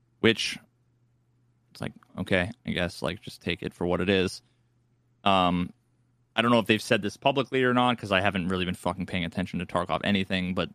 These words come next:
they at least told me, um, that, like, their, the next patch, I think they're, like, focusing on, like, Operation Health.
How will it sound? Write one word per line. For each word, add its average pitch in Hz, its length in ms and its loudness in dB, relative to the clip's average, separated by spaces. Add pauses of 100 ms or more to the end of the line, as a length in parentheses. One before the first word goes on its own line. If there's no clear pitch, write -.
they 92 120 2
at 87 60 0
least 95 240 -2
told 95 220 0
me, 90 320 -2 (400)
um, 80 380 0
that, 69 140 0
like, 87 180 2 (100)
their, 95 320 2 (180)
the 98 60 0
next 101 400 0 (160)
patch, - 480 0
I 101 100 2
think 113 260 0
they're, 101 120 2
like, 90 180 -2
focusing 104 540 0
on, 92 120 2
like, 87 120 -2
Operation 90 560 0
Health. - 360 -4